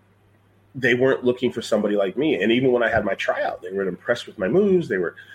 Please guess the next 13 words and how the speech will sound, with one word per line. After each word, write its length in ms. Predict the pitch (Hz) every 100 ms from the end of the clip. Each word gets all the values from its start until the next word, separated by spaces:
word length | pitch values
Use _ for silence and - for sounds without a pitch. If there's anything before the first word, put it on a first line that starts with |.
| - -
blah, 80 |
blah, 120 | 117 107
blah, 100 | 110
blah. 240 | 175 180
But 160 | 160 90
they 140 | 95
said, 340 | - 87 90 -
"Get 180 | 85
in 120 | 95 104
the 100 | 110
gym, 480 | 104 92 92 92 95 - 78
lose 280 | 87 98
weight, 360 | 92 90 92 98